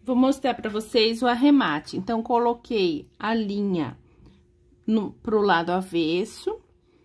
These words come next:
E aqui, ó, eu pego as traminhas como no vagonite, só na,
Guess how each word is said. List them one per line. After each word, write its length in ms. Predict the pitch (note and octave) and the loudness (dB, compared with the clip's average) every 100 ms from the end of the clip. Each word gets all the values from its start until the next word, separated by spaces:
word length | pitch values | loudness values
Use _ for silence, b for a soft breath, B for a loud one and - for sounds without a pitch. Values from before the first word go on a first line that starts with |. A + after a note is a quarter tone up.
| b b b b | b b b b
E 160 | A#3+ | 2
aqui, 600 | B3 B3+ - - F4+ E4 | 2 0 -2 4 6 6
ó, 140 | G#3 F3 | 2 0
eu 140 | F#3+ | -2
pego 360 | G3 A#3 A#3 A#3 | -2 -4 -2 -4
as 120 | B3 | -6
traminhas 640 | - A3 A3 B3 C#4+ B3+ | -4 -2 0 4 4 2
como 480 | - - C4+ C#4+ E4+ | -6 -2 2 4 4
no 180 | F4 F4+ | 4 2
vagonite, 800 | E4+ E4+ G#4+ A#4+ C#4+ D3+ - - | 0 0 0 0 0 -2 -10 -18
só 580 | - - A3 G#3+ A#3+ E4 | -20 -14 -8 -2 -2 0
na, 220 | F#4 B4+ | -2 -4